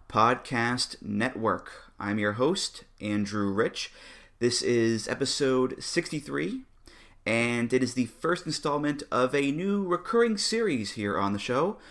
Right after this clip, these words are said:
called Jammin' Around Japan. And to help me kick this thing off here is the host of the podcast, Wrestling Omikaze, which is also part of the V O W Podcast Network. It's my good friend, John Carroll.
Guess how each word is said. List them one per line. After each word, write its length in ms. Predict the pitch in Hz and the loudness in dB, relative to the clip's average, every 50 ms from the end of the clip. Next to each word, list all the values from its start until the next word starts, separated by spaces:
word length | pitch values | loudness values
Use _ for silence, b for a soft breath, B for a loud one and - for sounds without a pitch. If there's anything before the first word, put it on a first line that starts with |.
| B B B B B | B B B B B
called 600 | - - 123 120 120 117 120 117 131 127 107 101 | -2 0 2 4 6 6 4 4 2 -4 -6 -6
Jammin' 520 | - 107 131 143 160 175 180 185 180 180 | -2 0 2 2 2 0 0 -2 -2 -4
Around 680 | - - 117 117 113 123 127 131 131 135 131 131 139 - | -2 0 0 0 2 2 2 2 2 2 0 0 -2 -4
Japan. 800 | - - 135 127 - - - 113 127 123 107 95 87 - 55 - - - b b b b b b b b - | -4 -4 -4 -4 -4 -4 -4 -2 0 0 0 -2 -2 -4 -8 -12 -14 -18 b b b b b b b b -6
And 120 | 107 104 | -4 -4
to 80 | - 110 | -2 -2
help 160 | - - - | -2 0 0
me 80 | 127 127 | -2 -2
kick 260 | - - 139 - - | -2 -4 -6 -4 -4
this 200 | - 131 127 - | -4 -4 -4 -2
thing 200 | - 135 120 120 | -2 -2 0 0
off 240 | 120 120 123 123 - | 0 0 0 -2 -2
here 260 | 131 123 131 143 156 | 0 2 2 2 2
is 240 | - 90 113 110 - | 0 -2 -2 -4 -4
the 120 | - 117 | -8 -8
host 400 | - - 147 160 180 - - - - - | 0 2 2 4 4 0 -4 -6 -8 -10
of 80 | - | -8
the 80 | - - | -8 -6
podcast, 720 | - 135 120 117 120 - - 127 117 113 117 - - - b b b b b b b | -4 -2 -2 -2 -2 -4 -2 -2 0 0 -2 -2 -6 -12 b b b b b b b
Wrestling 380 | 131 170 170 175 156 151 135 | 2 2 4 4 2 2 2
Omikaze, 760 | 127 117 110 104 - 135 131 139 135 143 143 139 139 143 143 - B B B B B B | 2 2 0 -2 0 0 2 2 2 2 2 2 0 -2 -4 -8 B B B B B B
which 240 | - 117 120 120 - | -2 -2 -2 0 0
is 220 | 120 113 104 - - | -2 -2 -2 -2 0
also 320 | 120 139 143 143 - 127 | 0 0 0 0 -2 -2
part 320 | 120 - - 113 120 139 - | -2 0 -2 -2 -2 -2 -4
of 200 | - - 104 98 | -8 -8 -8 -6
the 140 | - 101 104 | -6 -6 -6
V 160 | 104 101 104 | -4 -4 -4
O 60 | 101 | -4
W 280 | 98 101 95 92 101 98 | -2 -2 -2 0 -2 -2
Podcast 680 | - - 101 98 104 - - 110 101 101 101 - - | -2 -4 -4 -4 -4 -4 -4 -2 -2 0 0 -2 -2
Network. 400 | 127 120 - 135 156 180 - - B B B B B B B B | -4 -2 0 2 0 0 0 -4 B B B B B B B B
It's 240 | - 127 131 - 139 | 2 2 2 2 0
my 160 | 135 131 127 | 0 0 2
good 180 | 127 147 156 | 2 0 0
friend, 360 | 151 - 147 147 147 151 156 131 | 0 0 0 0 2 2 2 4
John 220 | 160 160 165 156 | 2 2 2 2
Carroll. 440 | - 165 196 214 160 98 95 104 | 2 2 4 4 4 2 0 -2